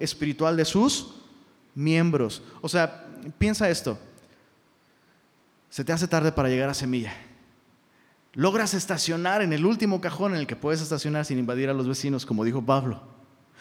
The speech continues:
Por las prisas, cierras la puerta y te tumbas el dedo chiquito de tu mano. "Ay, al fin el resto del cuerpo está bien". ¿Esa sería tu actitud? No. Claro que no.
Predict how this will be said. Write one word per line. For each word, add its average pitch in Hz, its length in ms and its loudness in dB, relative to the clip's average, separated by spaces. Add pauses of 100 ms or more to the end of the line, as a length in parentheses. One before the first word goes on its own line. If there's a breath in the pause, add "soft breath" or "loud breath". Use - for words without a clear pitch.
(220 loud breath)
Por 180 180 4
las 190 180 4
prisas, 277 680 2 (400 loud breath)
cierras 269 540 0
la 226 120 2
puerta 233 560 6
y 190 100 4
te 180 200 0
tumbas 214 640 0
el 139 180 0
dedo 156 240 2 (100)
chiquito - 400 -4
de 120 120 0
tu 113 80 -8
mano. 110 280 0 (2250 loud breath)
"Ay, 175 220 0
al - 80 -6
fin 202 220 6
el 151 100 2
resto 175 240 -2
del 127 80 -2
cuerpo 147 300 0
está 147 180 -2
bien". 147 240 -2 (1200)
¿Esa 165 220 2
sería 170 220 4
tu 175 80 4
actitud? 165 420 2 (760)
No. 110 480 -2 (1300)
Claro 165 260 -4
que 170 120 -2
no. 175 240 -2